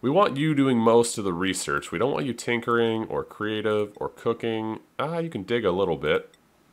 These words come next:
Anything that you have zero in, I don't really want you doing. Okay, bud? Same with you. Well, no, you can still dig. Don't do construction.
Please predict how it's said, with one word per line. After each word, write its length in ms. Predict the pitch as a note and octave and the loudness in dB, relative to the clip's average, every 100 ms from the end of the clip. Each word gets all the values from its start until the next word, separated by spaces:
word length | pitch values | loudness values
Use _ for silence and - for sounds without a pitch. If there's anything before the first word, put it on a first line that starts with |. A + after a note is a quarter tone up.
| _ _ - _ _ _ _ _ - | _ _ -20 _ _ _ _ _ -2
Anything 380 | D#3 G3 F#3 F#3 | 0 2 2 4
that 180 | D3+ | 2
you 140 | A2 A2+ | 2 4
have 260 | A2 A2 | 8 8
zero 500 | F2+ F2+ G#2 G2 E2+ | 4 0 6 6 6
in, 320 | E2+ E2 E2 D#2+ | 4 2 0 -4
I 160 | - - | -8 -6
don't 180 | F2+ | -6
really 240 | - E2+ E2 | -4 -4 -2
want 300 | D2+ D2 - | -4 -6 -8
you 80 | C2 | -12
doing. 440 | C#2 B1 G1+ G1+ - _ _ | -10 -8 -10 -14 -20 _ _
Okay, 220 | - - A2 | -10 -4 -2
bud? 340 | A2+ B2+ C3 - _ _ _ - _ _ _ _ _ _ | 0 0 -2 -18 _ _ _ -20 _ _ _ _ _ _
Same 320 | - A#2 A#2+ | -10 -6 -4
with 240 | A2 - | -4 -8
you. 680 | F2 E2+ F2+ D#2+ C#2+ C2 C#2+ - _ _ | -10 -6 -2 -2 -4 -6 -10 -12 _ _
Well, 300 | - A#2 A2+ | -4 -2 0
no, 160 | G#2+ D#2 | -2 -6
you 140 | D#2 | -8
can 120 | F#2 F2 | -12 -12
still 220 | - D2 | -12 -10
dig. 420 | - C2+ B1 C2+ - - - _ _ _ _ _ - | -6 -6 -6 -10 -20 -20 -20 _ _ _ _ _ -8
Don't 180 | G2 | -8
do 100 | F#2+ | -6
construction. 1040 | G2+ F2 E2 F2+ E2+ E2 - E2+ E2 D#2+ | -8 -10 -8 -2 -2 -2 -6 -4 -4 -6